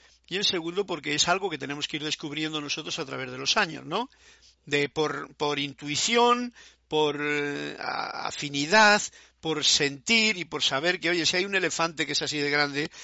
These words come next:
la hormiga no se va a pensar que es lo mayor que hay en el mundo, porque no sea capaz de ver la totalidad del elefante. Fijaros que es un ejemplo bien terrenal. Imagínate nosotros que, como dices, somos un puntito,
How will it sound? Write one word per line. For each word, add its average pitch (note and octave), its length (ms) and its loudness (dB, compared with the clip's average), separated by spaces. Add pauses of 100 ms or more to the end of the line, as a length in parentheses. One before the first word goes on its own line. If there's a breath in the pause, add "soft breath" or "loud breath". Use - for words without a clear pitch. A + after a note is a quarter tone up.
(140 loud breath)
la D#3 100 2
hormiga E3 400 2
no E3 80 -2
se F3 120 0
va D3+ 100 2
a C#3 40 -2
pensar - 540 -6 (500 soft breath)
que E3 120 0
es C3+ 40 0
lo A#2 120 -8
mayor A2+ 280 -6
que C3 120 -4
hay C3 60 0
en C#3+ 80 -2
el F3 40 -4
mundo, G#3 260 -4
porque C3+ 200 -8
no D3+ 100 -4
sea D#3+ 380 6
capaz F3 560 4
de D3 200 0
ver D#3 200 2
la D3+ 160 0
totalidad D3 600 -2 (400 loud breath)
del C#3+ 200 0
elefante. C#3+ 680 0
Fijaros D#3 640 -6
que D3 120 -10
es C#3+ 100 -6
un D3+ 100 -8
ejemplo D3+ 480 -6 (300 loud breath)
bien C#3+ 300 -2
terrenal. C#3+ 500 -4 (540 loud breath)
Imagínate G#3 580 4
nosotros G3 540 0
que, E3 120 -4
como D#3 220 -2
dices, E3+ 300 -2
somos F3 360 -4
un G3+ 140 -10
puntito, G#3 840 2